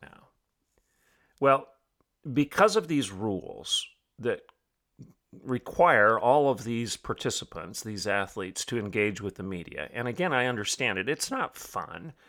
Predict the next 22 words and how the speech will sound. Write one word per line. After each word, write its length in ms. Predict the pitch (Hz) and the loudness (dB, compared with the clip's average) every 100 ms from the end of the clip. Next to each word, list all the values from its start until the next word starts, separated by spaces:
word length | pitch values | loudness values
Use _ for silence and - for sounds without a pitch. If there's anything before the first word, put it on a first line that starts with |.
| _ _ _ _ | _ _ _ _
Some 280 | - 160 196 | 0 2 2
of 100 | 139 | 2
the 260 | 131 123 | 2 2
interviews 580 | 123 120 107 98 98 117 | 2 -2 -2 -2 -2 -2
can 200 | - 113 | -6 -6
be 380 | 104 95 95 90 _ _ _ _ _ _ _ _ _ _ - | -4 -2 -2 -6 _ _ _ _ _ _ _ _ _ _ -2
confrontational. 1200 | 127 120 - 117 - 95 87 - 90 - 131 - | 0 2 -2 -4 -2 -2 -2 -6 -8 -10 -10 -6
I 140 | 123 | -6
get 420 | 117 120 156 - | -2 0 0 0
that. 380 | - - - - _ _ _ _ | -10 -12 -14 -16 _ _ _ _
But 400 | 110 123 120 - - - - - _ _ _ _ _ _ _ _ _ _ _ _ _ _ - | 0 4 4 0 -16 -20 -20 -20 _ _ _ _ _ _ _ _ _ _ _ _ _ _ -4
these 220 | 123 127 | -2 0
are 80 | 110 | -2
things 320 | - 113 92 | -2 -4 -4
we 140 | 101 | -6
have 360 | 92 101 87 - | -6 -8 -8 -12
to 80 | - | -16
deal 320 | - 107 98 | -8 -6 -4
with 280 | 85 - - | -6 -14 -12
as 140 | 90 95 | -10 -10
adults, 520 | 87 101 - - - | -6 -6 -6 -10 -8
right? 340 | 90 60 - | -6 -6 -8